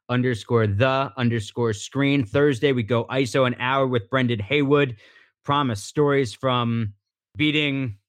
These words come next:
the Lakers in the eleven Western Conference Finals when he knew the Lakers had quit. Stories from LeBron, Dwayne Wade, Dirk, and Michael Jordan.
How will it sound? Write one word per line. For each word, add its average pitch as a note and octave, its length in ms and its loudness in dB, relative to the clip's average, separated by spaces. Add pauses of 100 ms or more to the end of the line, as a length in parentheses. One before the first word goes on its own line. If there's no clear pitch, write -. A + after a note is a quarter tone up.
(240)
the B2+ 100 -6
Lakers C#3+ 540 -4
in C3 120 -4
the B2 100 -4
eleven C3 360 -4
Western C3 320 -6
Conference C3 420 -6
Finals C3+ 440 -6
when C3+ 300 -6
he C3 200 -4
knew C3+ 320 -4
the A#2+ 140 -6
Lakers B2 520 -6
had A2 200 -8
quit. C#3+ 300 -2 (480)
Stories C3+ 480 -2
from A#2+ 540 -2 (380)
LeBron, A#2+ 680 -2
Dwayne B2+ 360 -4
Wade, B2 440 -2 (240)
Dirk, C3 360 -2 (380)
and A2+ 160 -4
Michael B2 280 -4
Jordan. G#2+ 440 -2